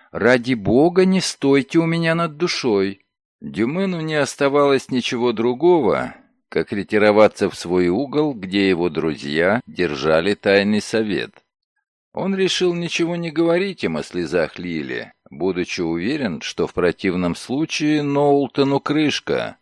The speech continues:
парень не доживет до утра. Кроме того, он был уверен, что причиной слез мадмуазель было расставание с Ноултоном.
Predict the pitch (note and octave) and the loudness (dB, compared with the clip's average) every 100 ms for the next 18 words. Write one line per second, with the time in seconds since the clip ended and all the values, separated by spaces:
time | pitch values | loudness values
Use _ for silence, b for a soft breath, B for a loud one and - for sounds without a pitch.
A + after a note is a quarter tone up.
0 | _ - D#3 E3+ A#2+ C#2+ B1+ E2 G2 G#2+ | _ -4 -2 0 -2 -4 -4 -2 0 0
1 | B2 B2 D3 A#2+ D3 D3+ - D#3 D3 F#2 | 0 0 -2 0 -2 -2 -2 0 0 0
2 | - _ _ _ _ _ - - C3 D3+ | -6 _ _ _ _ _ -10 -4 -2 -4
3 | - G2 D#2+ C#2+ A#1+ - _ _ C2+ D#2+ | -2 -2 0 -2 -4 -10 _ _ -10 -8
4 | F2 G2+ G#2 G#2 A#2+ D3 B2 D2 - - | -2 0 2 0 -2 -2 -2 -4 -8 -6
5 | F2+ - A2+ - D#3+ D#3+ C#3+ A#2+ A#2 D3 | -6 -6 -6 -4 -4 -2 -4 -6 -4 -2
6 | C#3 C3+ A#2 A#2 A2 G2+ C#2 G2 C#3+ D3 | -2 -2 0 2 2 0 0 0 0 0
7 | B2+ C3+ C#3 C#3 - C#3+ C3+ C#3 C#3 C#3 | 0 2 4 0 0 -2 2 2 0 -2
8 | C3+ - E3 D3+ E2+ C#2+ - C2 A#1+ A#1 | -2 -4 -2 0 0 -2 -6 -8 -8 -10